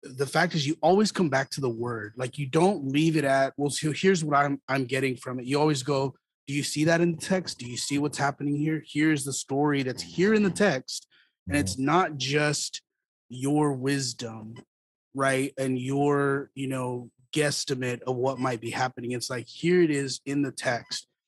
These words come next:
Speaker 1: And if we read it and see it for what it is and what's actually happening and try to understand the larger story that's here, but it's right before us and it's always back to the word. And I,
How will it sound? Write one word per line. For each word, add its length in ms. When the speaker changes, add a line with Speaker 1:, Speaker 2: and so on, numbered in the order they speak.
Speaker 1:
And 100
if 140
we 160
read 340
it 140
and 140
see 340
it 140
for 80
what 180
it 160
is 460
and 100
what's 240
actually 400
happening 540
and 100
try 200
to 120
understand 880
the 80
larger 680
story 400
that's 200
here, 640
but 100
it's 180
right 240
before 400
us 120
and 80
it's 160
always 340
back 240
to 80
the 80
word. 300
And 100
I, 60